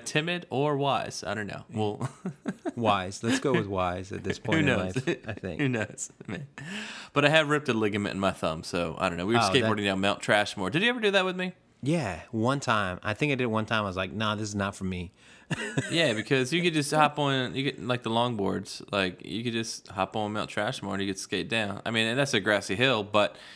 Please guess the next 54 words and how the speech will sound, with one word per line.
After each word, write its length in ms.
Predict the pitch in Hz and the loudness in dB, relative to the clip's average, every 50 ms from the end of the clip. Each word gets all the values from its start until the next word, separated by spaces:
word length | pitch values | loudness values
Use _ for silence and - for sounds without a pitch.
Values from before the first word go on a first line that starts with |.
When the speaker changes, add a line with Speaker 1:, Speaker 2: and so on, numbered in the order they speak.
| - - | -14 -6
Speaker 2:
Yeah. 140 | - 120 113 | -2 0 2
Speaker 1:
and 100 | 131 139 | 4 4
that's 200 | 160 165 165 - | 4 4 4 4
how, 200 | 147 123 110 98 | 6 6 6 4
one 180 | 101 113 117 110 | 4 2 2 4
reason 280 | 113 110 104 98 101 95 | 4 4 4 2 2 0
I 60 | 95 | 0
started 300 | 95 - 98 90 90 82 | 0 0 0 0 0 2
jacking 300 | - 95 92 87 - 92 | 2 2 2 2 0 -4
up 60 | 64 | -4
my 120 | 85 90 | -2 -4
thumb, 320 | 85 - - 92 92 87 85 | -4 -2 -2 -2 0 -2 -2
'cause 200 | - - 92 90 | -4 -6 -4 -2
you, 100 | 101 98 | 0 2
like, 200 | 95 90 80 - | 2 0 0 -2
squat 320 | - - - 113 101 76 | -4 0 2 2 2 4
down 160 | 92 101 101 | 2 0 0
low 220 | 95 98 98 95 95 | 0 0 0 0 0
for 180 | - 98 90 | 0 -2 -4
stability 460 | 82 - - 90 92 101 104 104 104 104 | -4 -6 -6 -2 0 0 2 2 2 2
a 60 | 104 | 2
little 140 | 104 104 107 | 2 0 0
bit, 200 | 107 110 - - - | 0 -2 -4 -4 -4
Speaker 2:
Uh-huh. 280 | 110 98 92 95 87 85 101 - - | -2 -2 -2 -2 -4 -6 -8 -6 -2
Speaker 1:
and 100 | 104 101 | -2 0
you 60 | 95 | 0
could 160 | - - - | 0 -2 0
kinda, 220 | - 110 104 104 | 2 2 2 2
like, 140 | 101 98 95 92 | 2 0 0 0
run 180 | 98 101 101 | 0 0 0
your 80 | 98 95 | 0 0
hand 200 | 101 104 101 101 | 2 2 2 2
along 200 | 98 98 98 95 | 0 0 0 -2
the 80 | 92 | -2
grass, 360 | 90 - 98 92 92 98 95 - | -2 0 2 2 2 2 0 -2
but 180 | - - - | -6 -8 -4
one 160 | 95 98 90 | -4 -6 -2
time, 180 | - 98 92 90 | -2 -2 0 0
like, 180 | 90 87 - - | -2 -4 -4 -6
my 100 | 85 85 | -6 -6
thumb 260 | - - 101 95 98 | -2 -2 -2 -2 0
got 180 | 95 87 - - | -2 -2 -2 0
caught 180 | - 104 95 76 | 0 0 0 0
and 80 | 90 | -2
just 140 | 87 - - | -4 -4 -4
snapped 340 | - - 92 85 85 - - | -4 -2 -2 -2 -2 0 0
back, 300 | 90 85 85 85 78 - - | 0 0 0 -2 -4 -8 -6
and 80 | 98 | -6
that 100 | 95 90 | -4 -4
was 100 | 87 - | -4 -6
the 60 | - - | -8 -10
beginning 500 | - 85 87 92 87 90 87 90 95 - | -10 -6 -4 -4 -2 -4 -4 -6 -8 -8
of, 340 | - 90 87 87 85 85 - - | -6 -4 -4 -4 -6 -8 -8 -8
uh, 240 | 85 82 82 80 | -6 -6 -6 -6